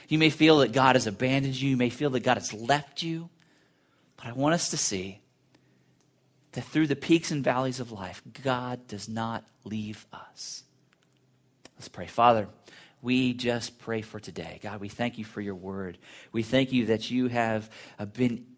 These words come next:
intricately involved in every aspect of each one of our lives, from even before we were born, even till today. So, Father, today I pray that wherever we're at, that we would hear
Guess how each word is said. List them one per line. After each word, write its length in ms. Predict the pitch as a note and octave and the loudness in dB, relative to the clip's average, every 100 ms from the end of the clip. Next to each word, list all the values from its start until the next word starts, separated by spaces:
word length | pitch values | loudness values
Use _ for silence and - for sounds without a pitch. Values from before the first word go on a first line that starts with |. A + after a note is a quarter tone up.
| - | -4
intricately 560 | D#3 D3+ D3+ D#3+ C#3 C3+ | -4 -2 -2 -2 0 0
involved 480 | G#2+ A2+ A#2 A2+ | 0 -2 -2 -6
in 120 | G#2+ - | -8 -4
every 240 | C#3 C#3+ | -4 -2
aspect 520 | A#2+ B2+ - A#2 A2 F#2+ | -2 -2 -4 -8 -10 -10
of 60 | - | -8
each 240 | C#3 - | -8 -4
one 120 | B2 | -4
of 100 | G#2+ | -4
our 140 | G#2 G2 | -6 -4
lives, 640 | G#2+ G2+ F#2+ F#2 - - _ _ _ _ _ _ | -4 -4 -8 -12 -16 -16 _ _ _ _ _ _
from 180 | - A#2 | -8 -4
even 260 | C#3 D3 | -2 -2
before 360 | B2+ A#2 B2+ C3 | -4 -6 -4 -2
we 100 | B2+ | -2
were 140 | A2 | -2
born, 360 | G2+ A2 A2 G#2+ | -4 -4 -4 -4
even 300 | A#2 B2 B2 | -6 -8 -8
till 160 | - A2+ | -6 -10
today. 480 | - G2+ F2+ D#2+ - _ _ _ _ _ _ _ _ _ _ _ _ _ - | -8 -10 -10 -14 -18 _ _ _ _ _ _ _ _ _ _ _ _ _ -10
So, 160 | - | -4
Father, 260 | B2+ B2+ A#2+ | 4 4 4
today 420 | - A2+ A2 G#2 | 0 2 4 4
I 60 | G#2 | -2
pray 460 | - A#2+ A2 A2 | -4 0 2 2
that 140 | G#2 F2 | 0 -4
wherever 400 | A2 A2+ A#2+ B2 | -4 -2 -4 -4
we're 160 | A2+ | -6
at, 500 | - G#2 G2+ G2+ - - _ _ _ _ _ _ | -4 -4 -4 -10 -18 -20 _ _ _ _ _ _
that 100 | A#2+ | -2
we 100 | B2 | 0
would 140 | A2+ G#2+ | 0 -2
hear 560 | B2+ B2+ C3 C3 C3 | -2 0 2 0 -4